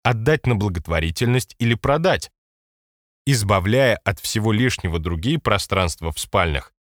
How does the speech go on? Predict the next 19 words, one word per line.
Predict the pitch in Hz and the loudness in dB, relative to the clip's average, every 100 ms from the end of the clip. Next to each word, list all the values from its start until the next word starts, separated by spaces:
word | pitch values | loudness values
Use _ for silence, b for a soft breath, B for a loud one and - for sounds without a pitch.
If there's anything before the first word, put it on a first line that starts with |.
| - | -2
например, | 117 101 127 117 90 | -2 0 0 2 0
ящики, | 92 113 - 76 - - _ _ _ - | 2 0 0 -8 -12 -20 _ _ _ -2
вы | 107 117 | 2 2
найдёте | 101 85 95 110 117 | 2 0 -2 -2 0
дополнительные | 110 - 98 95 117 - 107 110 | 0 2 2 2 0 0 0 2
места | 90 78 - 127 | 0 -2 0 0
для | 110 98 | 2 0
хранения | - 101 107 92 71 | 0 2 2 0 -2
тех, | - 113 143 - _ | -4 -4 -4 -4 _
что | - - 131 | -10 -2 -2
сейчас | 117 - 143 123 | -2 0 0 0
захламляют | 127 123 110 95 107 107 | -2 0 2 2 2 0
ваш | 95 95 - | 0 -2 -2
пол. | - 73 71 _ _ _ _ _ _ - | -4 -4 -6 _ _ _ _ _ _ -6
Возможно, | 90 101 76 85 120 131 90 | 0 2 2 0 2 2 -2
придётся | - 87 101 135 - | -2 -4 -2 -2 -2
временно | 113 104 135 147 | 0 0 2 0
складировать | 139 - 135 95 90 123 143 - | -2 0 0 2 0 0 0 -2
их | - 90 | -6 -8